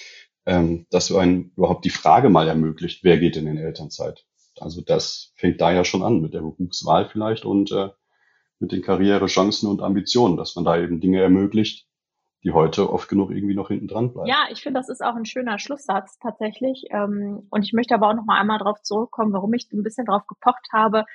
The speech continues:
Speaker 2: dass Männer vielleicht auch in, ähm, in Elternzeit gehen sollten. Nicht nur um die Erfahrung hin, sondern Studien haben auch definitiv gezeigt, dass, ähm, sich daraus auch mehr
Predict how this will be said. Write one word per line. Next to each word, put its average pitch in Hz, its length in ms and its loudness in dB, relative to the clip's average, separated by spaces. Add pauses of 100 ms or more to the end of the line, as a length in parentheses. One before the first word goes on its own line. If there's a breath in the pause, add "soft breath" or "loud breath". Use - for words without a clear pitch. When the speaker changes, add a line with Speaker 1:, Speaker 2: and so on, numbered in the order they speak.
(200 loud breath)
Speaker 2:
dass 196 360 -4
Männer 214 460 2
vielleicht 208 340 0
auch 202 220 -2
in, 196 420 -6
ähm, 185 420 -6
in 196 100 -4
Elternzeit 214 720 0
gehen 208 480 -2
sollten. 233 540 0 (260 soft breath)
Nicht 220 180 2
nur 220 100 2
um 208 80 2
die 202 60 2
Erfahrung 226 500 0
hin, 220 200 -2
sondern 196 300 -2
Studien 220 420 -2
haben 196 120 -2
auch 196 160 -8
definitiv 208 560 -4
gezeigt, 208 480 0 (360 loud breath)
dass, 196 420 0
ähm, 190 580 0
sich 196 260 -4
daraus 208 440 4
auch - 220 -4
mehr 214 480 2